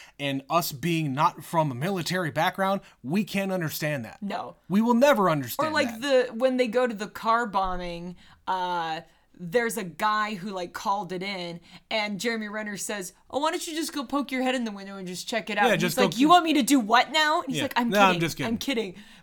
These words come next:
Speaker 2: But he's, like, panicking, like, "You
Speaker 1: Yeah.
Speaker 2: actually want me to go over there? I'm not going over there."
Speaker 1: Yeah.
Speaker 2: <laughs> Yeah,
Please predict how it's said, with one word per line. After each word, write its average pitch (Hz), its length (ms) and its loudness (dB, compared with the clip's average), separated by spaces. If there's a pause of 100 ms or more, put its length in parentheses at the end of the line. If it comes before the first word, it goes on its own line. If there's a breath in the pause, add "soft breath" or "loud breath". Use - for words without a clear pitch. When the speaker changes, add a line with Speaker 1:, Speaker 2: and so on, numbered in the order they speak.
Speaker 2:
But 302 140 2
he's, 349 320 -2
like, 277 180 -4
panicking, 254 800 0
like, 214 220 -6
"You 247 100 0
Speaker 1:
Yeah. 240 100 0
Speaker 2:
actually 233 300 2
want 233 240 0
me 233 60 -2
to 226 80 -4
go 208 260 -4
over 190 180 -2
there? 240 300 2
I'm 247 140 2
not 277 180 0
going 262 260 2
over 233 160 0 (120)
there." 262 180 -4
Speaker 1:
Yeah. 190 380 -8
Speaker 2:
<laughs> - 60 -20 (440 loud breath)
Yeah, 277 140 0